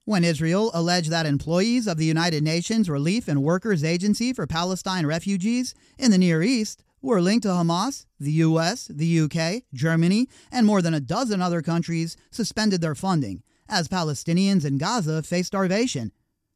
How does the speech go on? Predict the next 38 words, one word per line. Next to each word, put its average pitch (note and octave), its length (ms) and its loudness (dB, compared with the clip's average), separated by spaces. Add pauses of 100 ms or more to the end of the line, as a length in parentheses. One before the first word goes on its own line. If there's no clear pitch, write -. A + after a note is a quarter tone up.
(560)
So, G3+ 500 0 (120)
where B3 280 -2
is A#3+ 460 0
the G3 460 2
responsibility G3 960 -2 (500)
of A3 220 0
the G#3+ 120 0
Arab G#3+ 280 0
world? A#3 340 -2 (380)
Everybody A#3+ 340 2
wants A3 220 0
to F3+ 60 -10
talk G#3+ 200 -2
about F#3+ 220 -2
America F#3+ 420 0
this, A#3+ 240 2
America F#3+ 380 0
that. A#3+ 320 -2 (240)
Where's A3+ 260 -2
the B3 120 2
Arab B3 260 0
world? A3+ 340 2 (220)
They're G3+ 160 -2
not D4 160 0
dropping G3 320 -4
any G3+ 180 2
food G3 240 4
in G3+ 60 2
there. C4 220 2 (200)
They're C4 160 -2
not C4 200 -2
demanding G3+ 540 2
that G#3 140 0
they G3 120 -2
have G3 260 0
any F#3+ 180 0
kind G3 300 0
of F#3 280 0